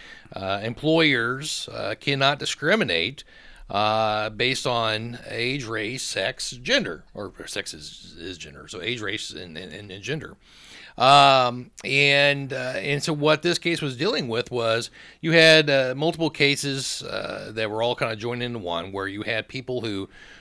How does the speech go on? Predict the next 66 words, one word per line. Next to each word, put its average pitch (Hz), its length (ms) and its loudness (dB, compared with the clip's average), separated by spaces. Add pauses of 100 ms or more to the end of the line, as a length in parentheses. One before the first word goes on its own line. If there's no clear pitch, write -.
started 175 380 4
out 160 200 8
as 151 100 -2
a 127 80 -8
female 165 560 4
and 156 100 2
decided 151 400 0
they 139 60 0
wanna 139 180 0
become 135 240 -2
a 127 80 -4
male 117 340 2
or 123 160 -2
vice 120 360 -4
versa, 87 400 -6
and 123 140 -8
then 113 80 -8
they 104 120 -10
lost 123 360 -8
their 127 100 -8
job, 95 540 -4 (380)
uh, 110 280 0
because 113 340 -4
of 110 60 -6
that, 110 180 2
or 101 120 -4
they 95 120 -6
didn't 143 220 2
get 131 140 0
a 120 40 -2
job 110 500 0
because 110 380 -4
they 107 160 -6
were, 92 460 -6
they 104 120 -8
were 92 140 -8
trans 82 400 -10
or 92 60 -10
whatever 160 420 4
the 76 80 -12
reasons. 69 400 -14 (400)
And 135 100 -8
so 160 100 -6
they 160 100 2
filed 214 260 6
these 139 120 2
lawsuits, 131 580 0
and 123 80 -6
they 123 40 -4
were, 120 80 -4
and 123 140 -4
they 120 80 -2
were, 117 140 -4
they 120 160 -2
were 113 100 0
arguing 143 380 4
that, 117 140 -6
you 143 100 -2
know, 135 100 -2
this 170 140 0
should 202 260 2
be 131 140 -4
part 131 320 -4
of 135 80 -6
Title 110 260 -2
seven 147 420 4